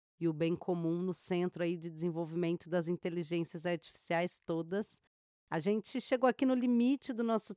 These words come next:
tempo, então queria agradecer, queria te agradecer, Marcela, Edson, Sil,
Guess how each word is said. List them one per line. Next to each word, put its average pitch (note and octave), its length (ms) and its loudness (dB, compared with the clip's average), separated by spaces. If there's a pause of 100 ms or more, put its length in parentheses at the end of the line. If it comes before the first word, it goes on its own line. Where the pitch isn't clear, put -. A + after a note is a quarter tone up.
tempo, G#3 560 2 (300)
então F#3 120 2
queria G3+ 260 4
agradecer, G#3 920 4 (100)
queria F#3 200 2
te - 100 -6
agradecer, F3+ 760 2
Marcela, D#3+ 760 0
Edson, E3 680 0
Sil, F3+ 500 -2